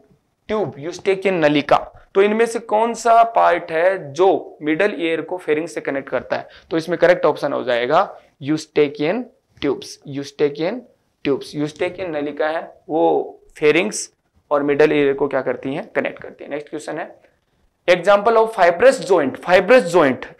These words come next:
fibrous joint है वो इमूवेबल जॉइंट होते हैं। कहाँ प्रेजेंट होते हैं? Between humerus and pectoral girdle, between flat skull bones, between atlas and axis, between carpal and metacarpal of thumb।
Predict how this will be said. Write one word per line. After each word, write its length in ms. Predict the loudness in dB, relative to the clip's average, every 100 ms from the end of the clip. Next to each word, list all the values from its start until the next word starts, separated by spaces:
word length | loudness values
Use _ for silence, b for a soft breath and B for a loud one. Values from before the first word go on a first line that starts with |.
| 2
fibrous 300 | 4 6 4
joint 300 | 4 2 4
है 120 | 4 4
वो 180 | 0 0
इमूवेबल 720 | 0 0 2 6 6 4 0 -2
जॉइंट 340 | 0 0 2
होते 240 | 0 0 -4
हैं। 160 | -6
कहाँ 240 | -2 0 2
प्रेजेंट 420 | 0 -2 -4 -2
होते 220 | -4 -4
हैं? 160 | -12 -14 b b
Between 340 | -2 -2 -2 -2
humerus 400 | -2 0 0 -2
and 280 | -4 -2 2 4 4 2
pectoral 420 | 0 2 2 2
girdle, 380 | 2 2 2 -2
between 500 | -2 -4 -2 -4 -2 -2 -2 -4 -8 B B
flat 260 | 4 4 4
skull 260 | 0 2 4
bones, 400 | 6 4 2 -4
between 420 | -4 -2 -2 0
atlas 380 | 0 2 0 0
and 160 | -2 0
axis, 420 | -2 -4 -8 -6
between 380 | -6 -6 -6 -4
carpal 420 | 0 0 0 -2
and 120 | -2 -2
metacarpal 580 | -2 0 0 -2 -2 -2
of 100 | -2
thumb। 180 | -6